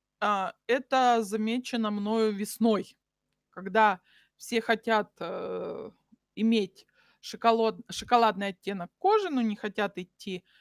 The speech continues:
а, в солярий, и тем самым они, а, наносят более тёмные тона, а шея остаётся белой. Значит, да, да, Вика, лучше взять, э,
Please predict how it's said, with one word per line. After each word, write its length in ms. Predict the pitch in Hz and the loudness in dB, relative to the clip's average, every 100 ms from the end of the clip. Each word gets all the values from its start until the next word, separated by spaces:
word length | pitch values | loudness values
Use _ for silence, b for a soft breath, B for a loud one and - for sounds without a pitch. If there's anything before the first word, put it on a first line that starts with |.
| b | b
а, 400 | - 175 165 165 | -6 -2 0 -2
в 60 | 160 | -4
солярий, 540 | - 247 403 494 381 339 | -2 4 4 4 0 -4
и 320 | - 622 494 | -10 -14 -4
тем 140 | 285 | -2
самым 440 | 247 302 302 214 196 | 0 0 2 0 -2
они, 460 | 196 220 254 202 b b b | -2 0 0 0 b b b
а, 120 | - 202 | -6 -2
наносят 460 | 226 233 226 190 | 2 0 0 -4
более 340 | 185 226 214 196 | 0 2 2 -2
тёмные 500 | - 196 185 185 180 | -4 -6 -6 -8 -8
тона, 320 | - 247 392 440 440 - | -6 0 6 6 6 4
а 300 | 196 190 196 | 2 2 -2
шея 300 | - 330 254 | -4 -2 -4
остаётся 560 | - 202 233 - - | -4 -4 -4 -4 -6
белой. 580 | 185 165 180 165 123 - _ _ _ _ b b b b b - | -6 -6 -8 -8 -10 -16 _ _ _ _ b b b b b -8
Значит, 420 | 185 - 180 _ _ _ _ _ _ _ _ _ _ _ _ _ _ _ _ _ _ _ _ _ | -8 -6 -10 _ _ _ _ _ _ _ _ _ _ _ _ _ _ _ _ _ _ _ _ _
да, 380 | 214 214 247 240 - | 2 8 8 8 4
да, 280 | 208 269 262 | 6 8 8
Вика, 460 | 247 - 208 196 - | 4 0 0 0 -2
лучше 420 | 247 370 - 277 | -2 -2 -2 -6
взять, 640 | 202 180 233 254 240 - | -6 0 6 6 4 -2
э, 580 | - 202 202 208 202 | -6 -2 0 0 -2